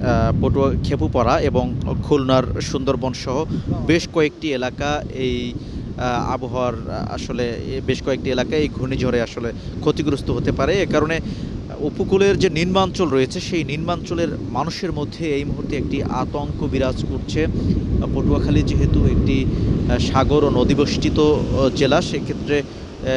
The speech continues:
এই এলাকার মানুষ সবসময় ঘূর্ণিঝড় যখন হয়, সেক্ষেত্রে সবচেয়ে বেশি ক্ষতিগ্রস্ত হয়ে থাকে।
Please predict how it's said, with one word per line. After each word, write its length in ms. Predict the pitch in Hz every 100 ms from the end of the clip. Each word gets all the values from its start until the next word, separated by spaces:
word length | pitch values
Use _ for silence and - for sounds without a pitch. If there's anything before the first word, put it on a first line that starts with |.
| 131 -
এই 200 | 156 160
এলাকার 360 | 151 147 151 - - - -
মানুষ 460 | 135 143 165 - -
সবসময় 500 | 175 - 208 185 151
ঘূর্ণিঝড় 500 | - 143 160 156 127
যখন 280 | 135 - 139 - - - - 127 135
হয়, 260 | 139 127 - -
সেক্ষেত্রে 560 | - 143 143 - - - - -
সবচেয়ে 340 | - 185 - 185
বেশি 200 | 147 147
ক্ষতিগ্রস্ত 560 | - - - 123 -
হয়ে 240 | - 120 120
থাকে। 320 | 120 117 175